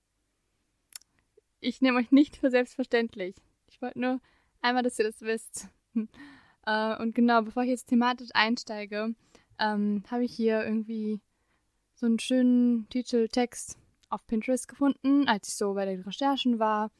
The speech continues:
für die Folge und mir Gedanken gemacht habe, was ich denn thematisieren könnte diesmal, worüber ich reden könnte. Und, ähm, ich möchte euch das einmal vorlesen und das mit euch teilen. Das ist auf Englisch. Ähm, Surrender the stress,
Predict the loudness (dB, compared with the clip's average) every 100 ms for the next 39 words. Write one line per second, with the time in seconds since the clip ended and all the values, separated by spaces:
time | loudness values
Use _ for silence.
0 | _ _ _ -12 -10 -8 -4 -4 -4 -4
1 | -6 -4 -4 -2 -2 -2 -6 -10 -8 -8
2 | -8 -8 -8 -12 -14 -12 -6 -4 -6 _
3 | _ _ _ -8 -8 -4 2 4 4 4
4 | 2 2 -4 -2 -2 -2 -6 -10 -12 -4
5 | 0 2 2 0 -4 -4 -6 -8 -12 _
6 | _ _ _ _ -6 -2 0 0 0 -2
7 | -6 -6 -4 -6 -4 -4 -4 -10 -10 -6
8 | -6 -6 -6 -4 -2 -4 -6 -10 -10 -10
9 | -10 -12 -10 -8 -6 -8 -12 -18 -8 -2
10 | 0 0 -4 -14 _ _ _ _ _ _
11 | -8 -4 -4 -4 -6 -10 -6 -2 2 2
12 | 2 -2 -6 -8 -8 -12 -20